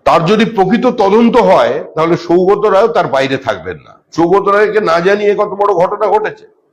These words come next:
উনি জানতেন না? সৌগত রায়ের থেকে বেশি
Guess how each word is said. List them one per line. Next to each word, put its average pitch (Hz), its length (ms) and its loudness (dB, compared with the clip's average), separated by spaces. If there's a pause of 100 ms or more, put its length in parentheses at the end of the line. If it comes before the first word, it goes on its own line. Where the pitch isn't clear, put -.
(440)
উনি 170 200 2
জানতেন 170 400 0
না? - 360 -8 (720)
সৌগত 190 540 2
রায়ের 220 480 4
থেকে 214 520 0
বেশি 165 640 -2